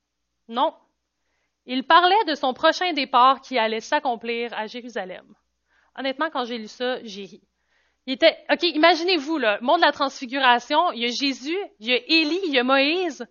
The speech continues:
Et là, ils se disent, Ah, bon, ben, pff, on va peut-être partir demain matin, peut-être prendre deux, trois ânes avec nous. Euh, je sais pas si on va prendre la vingt ou la quarante. Euh,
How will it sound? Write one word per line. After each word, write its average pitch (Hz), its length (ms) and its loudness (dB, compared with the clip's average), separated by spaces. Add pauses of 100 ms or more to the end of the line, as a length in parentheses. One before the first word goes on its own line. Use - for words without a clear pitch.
(840)
Et 240 120 0
là, 359 200 4
ils 247 140 -8
se 202 140 -16
disent, 302 500 -8
Ah, 339 360 0
bon, 277 300 -8
ben, 240 340 -8
pff, - 220 -20 (1700)
on 240 140 2
va 294 120 0
peut-être 370 220 -4
partir 339 260 2
demain 302 220 2
matin, 254 600 -2
peut-être 254 220 -6
prendre 254 240 -6
deux, 262 140 -8
trois 254 360 0
ânes 240 260 -2
avec 214 260 -10
nous. 262 460 -14
Euh, 202 480 -12
je - 60 -20
sais 269 100 -10
pas 359 160 0
si 359 80 -2
on 320 60 2
va 269 120 2
prendre 285 180 0
la 262 140 10
vingt 277 220 0
ou 302 80 -4
la 247 140 4
quarante. 247 640 0
Euh, 226 240 -4